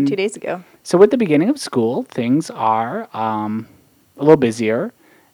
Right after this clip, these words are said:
Speaker 1: and got a lot going on, but we're still gonna get out our weekly podcast.
Speaker 2: We're gonna do our best.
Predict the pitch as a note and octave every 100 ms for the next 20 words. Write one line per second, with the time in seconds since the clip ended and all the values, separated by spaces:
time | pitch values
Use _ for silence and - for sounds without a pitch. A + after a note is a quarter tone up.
0 | _ A#2+ A2+ A2+ A#2+ B2+ C#3+ E3+ F#3+ C3+
1 | D#3 F#3 D#3 - B2+ D3+ E3 E3+ D#3+ E3
2 | C3+ A2 A2+ - G3 B2 A2+ A#2+ A2 D3+
3 | G#3+ - - _ _ D4 F4+ C#4 G#3 F#3+
4 | E3+ G3 - _